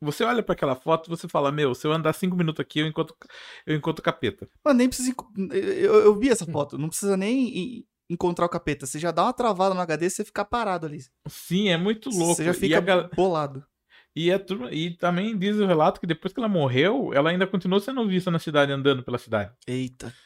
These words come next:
Speaker 3: Mano, e assim, relatos de terem visto ela continuam até o último furacão que, que atingiu lá.
Speaker 1: Sim, o
Speaker 2: O
Speaker 1: Katrina.
Speaker 2: Katrina, é verdade.
Speaker 3: É,
Speaker 1: É.
Speaker 3: as pessoas relatam ter, terem visto ela.
Speaker 1: Só que aí que tá,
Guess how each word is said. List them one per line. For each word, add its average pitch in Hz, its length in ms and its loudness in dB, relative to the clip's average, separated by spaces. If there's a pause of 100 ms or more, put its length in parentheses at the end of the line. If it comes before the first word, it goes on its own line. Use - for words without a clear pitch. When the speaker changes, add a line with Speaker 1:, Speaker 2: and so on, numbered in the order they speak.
(280)
Speaker 3:
Mano, 135 460 -4
e 123 140 -4
assim, 123 500 -4
relatos 131 560 -4
de 147 100 -12
terem 139 300 -8
visto 120 360 -8
ela 127 440 -4 (480)
continuam 127 600 -6
até 160 640 -4
o 139 60 -4
último 170 400 -4
furacão 190 680 -4
que, 117 240 -10
que 117 140 -10
atingiu 127 460 -6
lá. 139 120 -6
Speaker 1:
Sim, 175 220 -2
o 160 60 -2
Speaker 2:
O 147 40 -4
Speaker 1:
Katrina. 175 500 4
Speaker 2:
Katrina, 202 340 2
é 185 40 0
verdade. 196 440 0
Speaker 3:
É, 156 60 2
Speaker 1:
É. 156 360 2 (400)
Speaker 3:
as 139 220 -6
pessoas 151 380 -6
relatam 151 380 -6
ter, 175 280 -6
terem 175 300 -6
visto 180 340 -10
ela. 185 400 -10 (500)
Speaker 1:
Só 202 180 0
que 202 120 -6
aí 226 160 2
que 240 140 -2
tá, 175 360 2